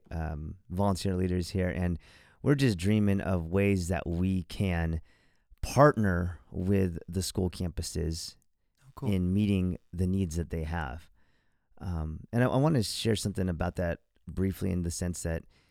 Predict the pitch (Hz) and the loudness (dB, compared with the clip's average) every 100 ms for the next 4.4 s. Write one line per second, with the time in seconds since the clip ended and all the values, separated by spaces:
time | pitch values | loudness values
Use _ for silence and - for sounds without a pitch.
0 | _ _ _ - 117 147 - 135 123 117 | _ _ _ -2 0 0 2 4 4 4
1 | - - - _ _ _ _ _ - 104 | 0 -8 -16 _ _ _ _ _ -2 0
2 | 101 98 113 110 104 95 92 85 101 98 | 0 0 0 0 0 0 0 2 2 4
3 | 98 92 92 - _ _ _ _ - - | 2 0 -2 -8 _ _ _ _ -10 -2
4 | 101 87 85 80 | 0 0 0 -4